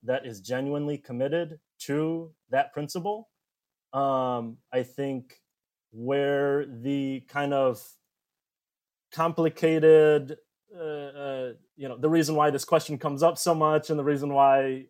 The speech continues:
it, it is difficult to answer is because I think many people claim to have that goal. "Oh, we support worker-led organization. Oh, we support your independence." Um, and they say that, and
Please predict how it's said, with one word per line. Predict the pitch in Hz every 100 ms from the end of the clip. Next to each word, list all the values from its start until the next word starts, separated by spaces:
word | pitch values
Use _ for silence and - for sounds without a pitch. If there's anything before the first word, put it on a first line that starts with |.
| _
it, | 131 127 -
it | 139 170
is | 208
difficult | 143 147 127 139 143
to |
answer | 135 127 127 135
is | 135 123
because | 107 127 127 139 135 131 113 - - _ _ _ _ _ _ _ -
I | 127
think | 156 147
many | 127 143 160 160
people | 151 160 - 151
claim | - - 156 165 165
to | 135
have | 123 151 143
that | 139 127
goal. | 113 139 151 160 -
"Oh, | 156
we | 151
support | - 156 175 170
worker-led | 147 151 156 139 139 127
organization. | 127 123 120 120 120 -
Oh, | 156
we | 151 147
support | - 147 170 147
your | 135
independence." | 123 117 143 131 110 101 - _ _ _ _ _ -
Um, | 123 117 110 -
and | 139
they | 123
say | - 226 247
that, | 175 147 139 - _ _ _ -
and | 147 147 143 143 131 120